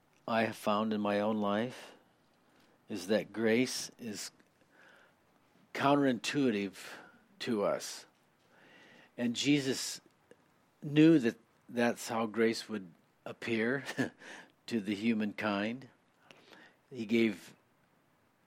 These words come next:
a parable of the vineyard owner who in Matthew twenty went out to the vineyard, to the marketplace looking for workers.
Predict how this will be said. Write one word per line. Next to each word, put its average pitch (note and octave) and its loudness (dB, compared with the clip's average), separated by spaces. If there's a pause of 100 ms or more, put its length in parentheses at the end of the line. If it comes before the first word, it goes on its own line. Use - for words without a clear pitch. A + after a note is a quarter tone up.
(280)
a - -12
parable G#2+ 2
of G2 2 (2500)
the A#2 -8
vineyard B2 6
owner A2 0 (680)
who G#2 -6
in G2+ -10
Matthew G#2 -4
twenty A2+ -6
went G#2+ -2
out G#2+ -2 (1600)
to C#3+ 0
the B2 4
vineyard, A#2+ 2 (200)
to B2+ -6
the B2+ 2
marketplace B2 4
looking A#2 -2
for A2+ -4
workers. G#2 -4